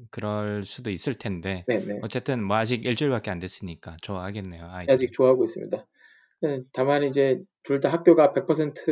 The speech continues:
Speaker 2: 원격 수업을 아직 하고 있어서 그 좁은 호텔에서 이제 둘이 하루 종일 이제 수업을 들어야 되니까 그게
Speaker 1: 음.
Speaker 2: 조금, 예, 힘들고 그래도 뭐 그냥 임시로 이렇게 하는 거니까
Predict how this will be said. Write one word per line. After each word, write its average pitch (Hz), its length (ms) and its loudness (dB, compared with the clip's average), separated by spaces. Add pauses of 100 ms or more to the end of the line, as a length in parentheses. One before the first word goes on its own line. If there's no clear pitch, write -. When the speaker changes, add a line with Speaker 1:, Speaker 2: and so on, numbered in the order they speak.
(140)
Speaker 2:
원격 151 560 8
수업을 147 580 2
아직 - 160 -2
하고 135 140 2
있어서 120 540 -2 (640)
그 127 100 -2
좁은 160 340 8
호텔에서 170 460 6
이제 127 160 2
둘이 123 380 2 (260)
하루 170 200 4
종일 135 200 0
이제 113 100 -6
수업을 196 400 8
들어야 117 220 4
되니까 117 500 -2 (1160)
그게 165 240 4
Speaker 1:
음. 196 60 6
Speaker 2:
조금, 156 680 4
예, 113 360 -4
힘들고 123 540 -2 (840)
그래도 170 220 2
뭐 151 220 -4 (600)
그냥 139 260 -6
임시로 170 440 6
이렇게 170 180 4
하는 180 160 4
거니까 143 460 -2